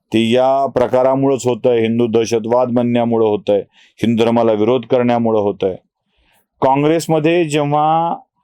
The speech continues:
एवढ्या मोठ्या प्रमाणावर फूट पडतेय आणि लोक तिकडे जात आहेत, तेव्हा खरं तर या दुरुस्ती करून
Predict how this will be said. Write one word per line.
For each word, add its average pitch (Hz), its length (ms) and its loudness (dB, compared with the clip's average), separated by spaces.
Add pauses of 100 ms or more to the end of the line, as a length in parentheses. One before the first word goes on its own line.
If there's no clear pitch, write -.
(300)
एवढ्या 127 340 2
मोठ्या 156 320 0
प्रमाणावर 143 540 0
फूट 143 320 -4
पडतेय 127 460 0
आणि 117 200 0
लोक 120 200 0
तिकडे 120 360 -2
जात 127 280 0
आहेत, 110 160 2 (100)
तेव्हा 120 320 -2 (340)
खरं 120 200 0
तर 127 40 4
या 131 180 2
दुरुस्ती 127 440 0
करून 127 360 0